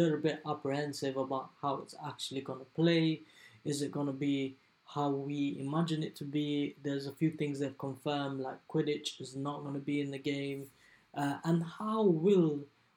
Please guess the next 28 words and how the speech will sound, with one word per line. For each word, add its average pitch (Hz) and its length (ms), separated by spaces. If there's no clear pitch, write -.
we 156 320
find 165 480
this 156 220
game 151 400
that's 139 200
based 147 380
way 147 440
before 143 640
the 139 200
Harry 147 340
Potter 151 240
storyline? 131 760
So 131 380
there'll 165 200
be 160 100
things 165 320
we 165 80
recognize, 156 720
but 139 220
we 147 100
probably 156 460
won't 165 260
see 170 260
any 170 200
characters 170 800
that 151 200
we 156 280
know, 160 760